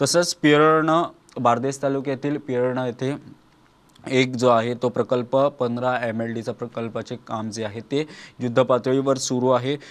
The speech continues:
शिवोली, अ, मतदारसंघातील शिवोली येथे एक पाच पूर्णांक सहा एमएलडी, अ, पाण्याचा प्रकल्प जो आहे तो येणार आहे. तसंच साळावली, साळावली शंभर एमएलडीचा प्रकल्प जो आहे तो सध्या त्याचं काम जे आहे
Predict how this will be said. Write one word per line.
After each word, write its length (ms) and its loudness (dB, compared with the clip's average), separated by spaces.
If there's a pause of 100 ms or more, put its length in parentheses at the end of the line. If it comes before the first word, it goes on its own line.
(420)
शिवोली, 540 4 (420)
अ, 80 2
मतदारसंघातील 1000 0
शिवोली 460 0
येथे 420 -2 (120)
एक 320 0 (280)
पाच 300 0
पूर्णांक 520 -4
सहा 640 0
एमएलडी, 500 -4 (380)
अ, 240 0 (360)
पाण्याचा 380 -4
प्रकल्प 460 -6
जो 160 -4
आहे 160 -6
तो 160 -6
येणार 380 -4
आहे. 280 -6 (380)
तसंच 380 -2
साळावली, 500 6 (320)
साळावली 520 0 (160)
शंभर 680 0 (180)
एमएलडीचा 640 -2
प्रकल्प 540 -6
जो 140 -6
आहे 320 -4
तो 260 -8
सध्या 500 -8
त्याचं 300 -12
काम 400 -8
जे 120 -10
आहे 160 -14